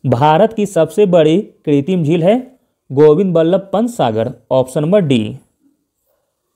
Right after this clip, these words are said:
अगला प्रश्न देखते हैं, नागार्जुन सागर परियोजना किस नदी पर अवस्थित है? नागार्जुन सागर परियोजना अवस्थित है कृष्णा नदी पर। नागार्जुन सागर परियोजना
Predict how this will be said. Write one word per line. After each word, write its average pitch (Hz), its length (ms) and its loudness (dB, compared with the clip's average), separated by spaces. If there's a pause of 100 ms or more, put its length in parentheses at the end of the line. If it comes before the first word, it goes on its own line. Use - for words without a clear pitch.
(1200)
अगला 165 260 2
प्रश्न 175 320 -2
देखते 135 360 -2
हैं, 180 440 -4 (720)
नागार्जुन 170 680 2
सागर 185 400 0
परियोजना 170 520 -2 (180)
किस 220 180 -2
नदी 165 240 -2
पर 226 140 0
अवस्थित 196 440 -2
है? 117 160 -6 (2000)
नागार्जुन 175 720 2
सागर 175 380 0
परियोजना 175 380 -2 (100)
अवस्थित 139 440 0
है 240 120 2 (420)
कृष्णा 170 360 0
नदी 127 280 2
पर। 117 240 0 (600)
नागार्जुन 170 640 2
सागर 175 380 0
परियोजना 175 440 -2